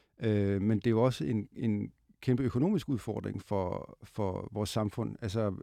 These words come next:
øh, O E C D lavede en rapport i, i to tusind og atten, hvor de beskrev, at det koster det danske samfund hundrede ti milliarder, øh, af, af de her psykiske lidelser. Og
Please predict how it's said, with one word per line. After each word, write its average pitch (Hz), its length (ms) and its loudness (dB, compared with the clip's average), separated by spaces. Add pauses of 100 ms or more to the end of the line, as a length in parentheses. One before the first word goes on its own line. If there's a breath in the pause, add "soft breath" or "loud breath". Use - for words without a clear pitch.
øh, 107 240 0
O 123 100 6
E 120 40 6
C 131 140 0
D 131 40 2
lavede 123 300 4
en 113 60 0
rapport 110 320 0
i, 113 80 -4
i 104 360 -4 (220)
to 117 140 -2
tusind 110 180 -2
og - 100 -4
atten, 117 320 -2 (120)
hvor 110 180 0
de 101 80 -4
beskrev, 107 460 -2
at 113 100 -4 (120)
det 107 80 0
koster 117 320 0
det 110 120 -2
danske 104 260 0
samfund 104 440 -2
hundrede 120 260 2
ti 127 180 -4
milliarder, 98 440 -2 (880)
øh, 98 300 2 (800)
af, 107 260 2
af 101 420 0 (160)
de 113 60 2
her 113 60 4
psykiske 107 400 -2
lidelser. 98 380 -2 (580)
Og 104 440 4